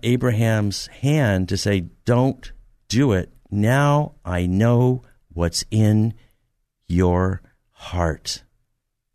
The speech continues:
I know that you fear me. I know that we have that special, close relationship."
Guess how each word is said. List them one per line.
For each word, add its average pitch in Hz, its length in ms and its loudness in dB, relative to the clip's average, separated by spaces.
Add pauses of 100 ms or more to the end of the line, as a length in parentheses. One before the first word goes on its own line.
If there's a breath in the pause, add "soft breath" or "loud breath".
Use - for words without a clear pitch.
(520)
I 98 120 0
know 104 340 4
that 123 200 0
you 110 140 -2
fear 98 320 -2
me. 98 220 0
I 101 140 -2
know 104 300 2
that 98 140 -4
we 101 140 -2
have 98 260 -2
that 92 220 -4
special, 107 760 -4
close 101 440 -2
relationship." 95 720 -2